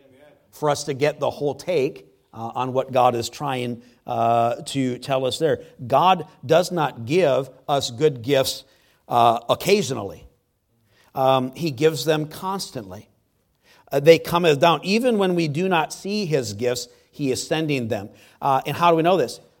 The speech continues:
Because he tells, he tells us that's what he's doing. He tells that it is so. I mean, we're going to heaven based on what he told us and our faith in it. So he says, "Every gift comes from God, and it cometh, it cometh down."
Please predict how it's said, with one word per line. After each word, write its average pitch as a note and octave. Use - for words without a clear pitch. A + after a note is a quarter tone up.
Because F#3
he G3
tells, A3+
he D#3+
tells F#3
us D#3+
that's D#3+
what E3
he's C#3+
doing. E3+
He F#3+
tells F3+
that D#3+
it D#3+
is D#3+
so. F3
I F#3
mean, F3
we're F#3+
going G3
to D3
heaven E3
based D3
on C#3+
what C#3+
he C3+
told E3+
us D3
and D3+
our C#3+
faith D3
in F3+
it. D#3+
So -
he D#3+
says, E3
"Every G#3
gift F3+
comes G3
from D#3+
God, D3
and D#3
it D#3
cometh, F3+
it D3+
cometh F#3+
down." F3